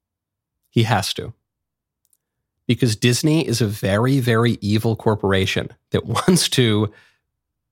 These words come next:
trans your kids and fill their heads with all sorts of crazy ideas. And Disney's, Disney's gotta go. Disney's gotta go, guys.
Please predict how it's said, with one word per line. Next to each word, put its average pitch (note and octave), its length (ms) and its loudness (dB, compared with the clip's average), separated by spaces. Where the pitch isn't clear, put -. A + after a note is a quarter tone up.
trans B2+ 380 2
your C3 120 2
kids F#2+ 560 0
and F#2+ 240 -2
fill A2 200 -2
their G#2+ 120 0
heads G#2 220 0
with F#2+ 80 -2
all F#2 100 0
sorts A2+ 240 -2
of G2+ 80 -6
crazy G2+ 340 0
ideas. F2 540 -2
And A2 180 0
Disney's, G#3+ 400 2
Disney's F3 400 2
gotta D#3 240 4
go. C#3 340 0
Disney's E3 460 4
gotta C3+ 340 4
go, A#2 260 2
guys. E2 480 -6